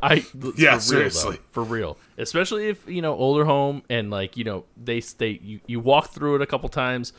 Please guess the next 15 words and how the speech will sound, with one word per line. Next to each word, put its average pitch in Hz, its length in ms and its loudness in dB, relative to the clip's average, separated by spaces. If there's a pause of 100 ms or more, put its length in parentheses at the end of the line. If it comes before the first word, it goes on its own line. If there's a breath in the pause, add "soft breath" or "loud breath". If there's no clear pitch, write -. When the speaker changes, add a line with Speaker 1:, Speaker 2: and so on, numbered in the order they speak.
(160 soft breath)
Speaker 1:
and 107 200 -4 (160)
the 117 100 -2
inspector 139 440 0
goes 113 280 -2
through, 110 200 -2
but 113 140 -6
you, 156 240 -6
you 139 280 -8
literally 156 380 0
never 117 340 -2
know 104 240 -4
until 110 220 -6
you 104 80 -6
move 92 240 -6
in. 76 240 -10